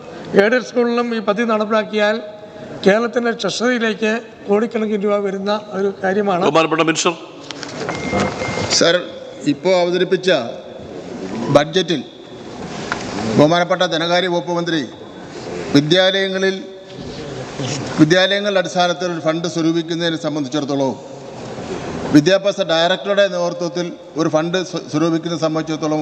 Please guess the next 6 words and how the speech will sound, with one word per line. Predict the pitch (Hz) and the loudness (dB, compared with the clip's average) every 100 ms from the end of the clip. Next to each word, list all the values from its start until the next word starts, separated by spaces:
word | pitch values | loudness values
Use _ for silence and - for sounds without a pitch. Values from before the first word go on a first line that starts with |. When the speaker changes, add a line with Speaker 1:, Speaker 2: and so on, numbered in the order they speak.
| 147 | 2
Speaker 3:
ഉള്ള | 151 143 | 0 0
ചില | 143 143 | -4 -6
നിർദ്ദേശങ്ങൾ | 135 151 147 143 139 - - - - - - - - 135 | -4 -4 -4 -4 -6 -8 -14 -16 -14 -12 -10 -8 2 4
പിന്നെ | 147 117 | 4 4
വച്ചിട്ടുണ്ട്. | 143 160 131 95 - - - - - - - - - - 151 | 2 2 0 -4 -12 -14 -14 -12 -10 -10 -8 -6 -6 4 6
ഇപ്പോൾ | 143 214 | 8 6